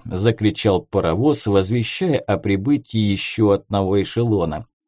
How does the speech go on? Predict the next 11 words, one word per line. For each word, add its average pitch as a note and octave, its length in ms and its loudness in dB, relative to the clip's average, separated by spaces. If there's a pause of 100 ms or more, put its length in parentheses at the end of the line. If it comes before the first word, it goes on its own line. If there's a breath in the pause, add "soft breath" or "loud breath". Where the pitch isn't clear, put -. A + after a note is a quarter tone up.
(260)
Донецкий D#3+ 640 0
железнодорожный G2+ 960 0
узел D#3 540 2
жил B2 440 -2
своей B2+ 460 -2
напряжённой G2+ 840 2
жизнью, B2 520 0 (200 loud breath)
принимая D#3+ 680 0
и A#2 120 4
отправляя G#2 720 2
эшелоны. G2 760 0